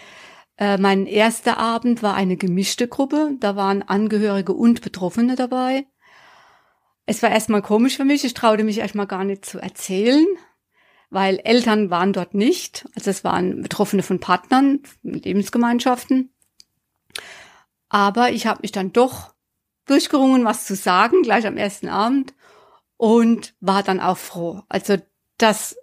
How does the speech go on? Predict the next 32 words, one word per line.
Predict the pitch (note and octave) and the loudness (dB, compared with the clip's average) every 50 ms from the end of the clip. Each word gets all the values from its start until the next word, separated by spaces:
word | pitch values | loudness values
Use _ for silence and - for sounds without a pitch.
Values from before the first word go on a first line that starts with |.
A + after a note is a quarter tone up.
| - _ | -20 _
hat | - - - A3 - | -12 -10 -8 -4 -4
mir | G3 F#3+ | -4 0
ganz | - G#3+ G#3 G#3 G#3 - - | 2 2 2 2 0 -4 -10
viel | - - - G#3+ G#3 F#3+ F3+ | -6 -2 0 0 0 0 -2
geholfen. | - G3 F3+ F#3 G3 F#3 F#3 - F3+ E3+ D#3+ - _ _ - F#3+ - - - - - - _ _ _ | -2 -2 0 0 0 0 -2 -4 -6 -8 -8 -12 _ _ -12 -12 -10 -10 -12 -14 -14 -16 _ _ _
Da | - - | -14 -12
kamen | - - A3 A3+ A3 A3+ A3+ | -10 -2 -2 0 0 2 2
ganz | A3 A3 A#3 A#3 A3+ | 2 2 2 2 0
viele | - B3 A#3+ A3+ A3 A3 A3 G#3+ G#3+ - G#3 | 0 0 2 2 2 2 2 2 0 -2 -4
Sachen, | - - A3+ G#3+ - A#3 A3+ G#3+ G#3+ - - - - - - - _ _ _ _ _ _ _ _ _ _ _ _ _ _ _ - | -2 0 0 0 2 0 -2 -2 -4 -10 -18 -20 -20 -20 -20 -20 _ _ _ _ _ _ _ _ _ _ _ _ _ _ _ 0
die | B3 B3 A#3+ | 2 2 2
ich | A3 - B3+ | 0 2 2
mich | A#3 - | 2 2
im | A3 G3+ | 0 0
Verhalten | - G#3+ F#3+ G#3 G#3 G3 G#3 | -2 0 2 2 2 2 2
bei | G3+ G3+ F#3+ | 0 0 2
meinem | G3 G3 G3 | 2 2 0
Sohn | - - A3 G3+ G3+ F#3+ | 0 0 0 2 2 0
so | G3+ G3+ | -2 -4
gewundert | G3 G3+ F3 F#3 A#3+ C#4+ D4+ D4+ C4 G#3+ G3+ G#3 | -4 -4 -2 4 6 6 6 6 6 4 2 0
habe, | G#3 G#3 G3+ A3 | 0 -2 0 -2
wie | G#3+ | -6
kann | - - A3+ A3 | -2 -2 0 2
man | G#3+ A3 | 2 2
nur | A3 G#3+ - | 2 2 0
so | F#3+ F3+ | -2 -4
sein? | - - A#3 A3+ B3 A#3 A#3+ B3 A#3 A#3+ | -4 0 2 2 2 4 2 0 0 -2
Warum | F3+ F3+ F3+ G3+ G3 | -4 -2 -2 -4 -4
verändert | - F#3 - - A#3 A#3 A3 F#3+ - | -2 -2 0 2 2 4 2 2 2
er | F#3 F3+ F#3 | 0 -2 0
sich | - G3 F3+ - | -2 -4 -6 -6
so? | - - F#3+ F3 G#3 D#4 G4+ - | -4 -4 -2 0 2 2 0 0